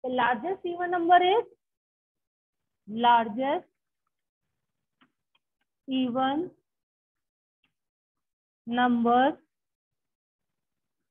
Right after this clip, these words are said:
is सेवेंटी।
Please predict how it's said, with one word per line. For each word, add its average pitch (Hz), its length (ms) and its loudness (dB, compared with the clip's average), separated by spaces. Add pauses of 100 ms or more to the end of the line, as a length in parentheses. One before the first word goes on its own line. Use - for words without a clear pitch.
(540)
is 262 400 0 (680)
सेवेंटी। 247 520 0